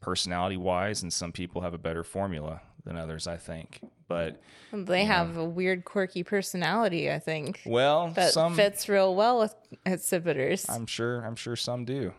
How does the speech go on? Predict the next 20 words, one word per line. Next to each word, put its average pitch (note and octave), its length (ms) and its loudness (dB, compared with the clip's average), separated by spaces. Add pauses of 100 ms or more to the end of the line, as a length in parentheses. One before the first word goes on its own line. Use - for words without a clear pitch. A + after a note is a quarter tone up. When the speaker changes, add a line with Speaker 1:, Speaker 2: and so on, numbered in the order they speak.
Speaker 2:
<laughs> - 160 4 (400)
They A#3+ 220 6
know C#4+ 240 4
who B3+ 180 4
they G#3 180 6
are. F3+ 220 4
Speaker 1:
Yeah, C#3 380 6
yeah, A2+ 240 4
they D#3 100 0
do. D3 300 0 (120)
Speaker 2:
<laughs> - 120 -18
Speaker 1:
I, A#2+ 800 -2
I A2 100 0
hunt B2+ 220 0
with G#2 100 -2
a F#2 60 -6
few E2+ 240 -2
of D#2 120 -2
'em. D#2+ 220 -8
Speaker 2:
Yeah. G3 800 4